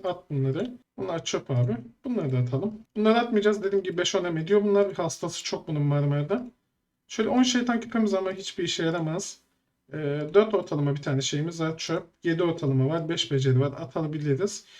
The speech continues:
Yirmi iki ortalama var. Bunu da atalım. Ee, onun dışında şurada otuz altı ortalama var. Sekiz beceri var. Yirmi dört ortalama var. Ee,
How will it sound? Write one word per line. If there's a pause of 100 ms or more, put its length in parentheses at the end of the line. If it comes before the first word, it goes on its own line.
(180)
Yirmi
iki
ortalama
var.
Bunu
da
atalım. (300)
Ee,
onun
dışında
şurada
otuz
altı
ortalama
var.
Sekiz
beceri
var. (480)
Yirmi
dört
ortalama
var. (1000)
Ee,